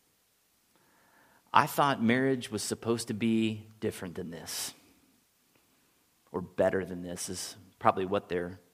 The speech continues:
really implying. And how that reality is handled in that moment is really key.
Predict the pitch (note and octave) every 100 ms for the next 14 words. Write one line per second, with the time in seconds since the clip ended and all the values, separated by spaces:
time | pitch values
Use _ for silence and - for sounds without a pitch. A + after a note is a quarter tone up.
0 | - G#2+ G2+ F2+ F2 G#2+ F#2 E2+ E2 F2
1 | _ _ _ _ _ _ _ _ _ _
2 | _ _ _ _ _ _ _ _ _ _
3 | _ _ _ _ _ _ - - - -
4 | - A2+ A2+ D3 F3+ F3 F3 C#3+ B2+ G#2
5 | B2+ C3+ C#3 B2+ G#2 - A#2+ B2+ C#3+ C#3+
6 | C3+ A#2+ A#2 G2+ A2+ B2 C3 C3 - -
7 | - - - - - - - - G#2 F2+
8 | G2 A2+ A2 F#2+ - G2+ F2+